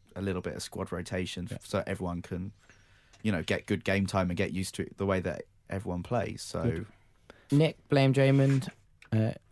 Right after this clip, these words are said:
Speaker 2: oft contributor, says, "Why does Slav refuse to start a striker when our most intelligent attacking mid is out injured?"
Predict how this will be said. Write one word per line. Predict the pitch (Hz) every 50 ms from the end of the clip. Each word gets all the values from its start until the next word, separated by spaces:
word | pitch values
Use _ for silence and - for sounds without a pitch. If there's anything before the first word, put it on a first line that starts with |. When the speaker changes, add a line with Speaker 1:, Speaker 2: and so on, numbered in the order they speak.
| - - -
Speaker 2:
oft | 117 - - - - -
contributor, | - - 117 120 113 - 120 113 113 110 - - 120 113 107
says, | - - 120 117 117 113 110 - - - - - - - - -
"Why | - 123 131 139 139 135
does | 135 139 131 123 113 - - - - _ _ -
Slav | - - - 120 113 113 110 95
refuse | 110 107 - - 143 147 160 156 -
to | 135
start | 120 - - - 151 160 165 -
a | 147 131
striker | - - - 151 156 156 143 - 110 95 78 -
when | - 104 107
our | 107 104 104
most | 107 107 104 107 107 - - - - -
intelligent | - 110 107 104 - - 131 135 127 120 117 - 110 110 -
attacking | - 98 - - 120 113 - - 104 104
mid | 110 107 95 82 85
is | 87 85
out | 95 92 85 -
injured?" | 95 98 90 - - - -